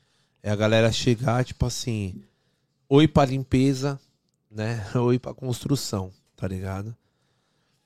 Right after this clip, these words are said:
E assim, brother, é o que aconteceu com você. Você tem a sua própria ca-, tudo isso que a gente tá falando, você tem seu próprio corre. Você chegou aqui como barbeiro, hoje você tá atuando na tua profissão, tá ligado?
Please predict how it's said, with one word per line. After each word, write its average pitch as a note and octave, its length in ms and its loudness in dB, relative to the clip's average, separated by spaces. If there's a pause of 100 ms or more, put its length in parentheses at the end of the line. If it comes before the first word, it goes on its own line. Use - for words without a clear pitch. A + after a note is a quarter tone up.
(280)
E B2+ 120 -6
assim, G3 360 -6
brother, G#2+ 500 0 (200)
é A2 80 2
o G#2+ 60 4
que - 100 -12
aconteceu C3 300 -2
com C#3 60 -2
você. F3 380 -2
Você A2 320 -2
tem C#3 160 -6
a C#3 60 -2
sua C#3 200 -4
própria B2+ 320 -2
ca-, C#3 160 -4
tudo D#3 240 -10
isso E3+ 100 -10
que G3 80 -8
a F3+ 40 -4
gente - 100 -10
tá F3+ 100 -6
falando, F3 240 -10
você A#2 140 -6
tem B2 160 -10
seu B2 180 -8
próprio A#2 340 -8
corre. D3+ 220 2
Você A#2+ 600 -4
chegou B2+ 300 -6
aqui A#2+ 200 -10
como C#3 240 -6
barbeiro, C3+ 600 -8
hoje G#2 140 -10
você G2 220 -12
tá - 160 -12
atuando A2 360 -10
na A2+ 40 -8
tua A2 200 -12
profissão, A2+ 720 -10 (120)
tá F#2+ 80 -10
ligado? G2 460 -16